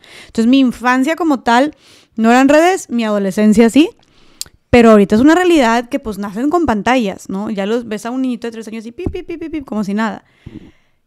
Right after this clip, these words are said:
Y a lo que voy con todo esto es que definitivamente también todo el tema de lo de la, la generación de cristal y que ya no aguantan nada y no sé cuánta cosa y que todo se ofende y que todo les frustra y que todo les duele. Pero creo que tú lo dijiste muy bien y es que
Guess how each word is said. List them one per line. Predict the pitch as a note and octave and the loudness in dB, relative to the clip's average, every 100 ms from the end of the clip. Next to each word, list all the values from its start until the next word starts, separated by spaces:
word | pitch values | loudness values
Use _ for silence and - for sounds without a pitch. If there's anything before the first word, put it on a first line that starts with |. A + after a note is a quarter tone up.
| _ | _
Y | B3+ | -2
a | |
lo | B3+ | -2
que | A#3 | 0
voy | A#3 | -2
con | A3 C4+ | 0 0
todo | C#4 C#4+ | 4 6
esto | C4+ - C4 | 4 4 2
es | B3+ | 2
que | - C#4 | 2 2
definitivamente | C4+ A#3+ A3 A#3 A#3+ A#3+ A#3+ | 2 -2 -2 0 2 4 2
también | A#3 A#3+ A3 A3 - _ _ _ _ _ - | -2 -4 -4 -6 -12 _ _ _ _ _ -10
todo | A#3 | -6
el | A#3 | -6
tema | A#3 A#3+ B3 | -4 -4 -4
de | |
lo | B3 | -2
de | A#3 | -2
la, | A3+ G#3 G3+ | 0 -2 -4
la | G3+ G3+ | -4 -6
generación | F#3+ G3+ G3 G3+ G3+ | -4 -6 -6 -6 -6
de | |
cristal | G3+ B3 - F#3+ F3+ G3 G#3 G#3+ G#3+ G#3+ | -4 -4 -4 -6 -2 0 0 0 0 -2
y | G#3 | -4
que | G3 G3 F#3 _ - _ _ | -6 -8 -10 _ -20 _ _
ya | G3+ G3 | -6 -2
no | G#3 | -2
aguantan | A3+ A3 A#3 A3+ | -2 -4 -4 -4
nada | G3+ G#3 G#3+ A3 | -2 -2 0 -2
y | G#3 | -2
no | G3+ | -2
sé | G#3 | -4
cuánta | G#3+ G#3 A3 | -4 -6 -6
cosa | G#3 G3+ | -8 -8
y | A3 | -8
que | G#3 | -6
todo | F#3+ F#3+ | -6 -4
se | A#3 | -6
ofende | - G#3 G#3+ G#3+ | -6 -4 -2 -2
y | G#3+ | -4
que | F#3+ | -4
todo | G3 G3 | -4 -2
les | G#3 - | -4 -6
frustra | G#3 G3+ G#3 | -10 -8 -10
y | |
que | G3+ | -12
todo | G3+ G3 | -10 -6
les | G#3+ G3+ | -4 -4
duele. | F#3+ G3 G#3 C#4 D#4+ _ _ _ _ - | -2 -2 -2 -4 -8 _ _ _ _ -8
Pero | B3+ B3 | -6 -4
creo | C4 C4 | -4 -6
que | D#4 | -10
tú | _ - | _ -12
lo | D4 | -10
dijiste | D#4 D4+ - | -8 -10 -8
muy | C#4+ C#4+ | -6 -6
bien | A#3+ A#3 A#3+ | -6 -6 -6
y | A#3 G#3 | -8 -10
es | G3+ | -12
que | - B3 B3+ | -6 -4 -4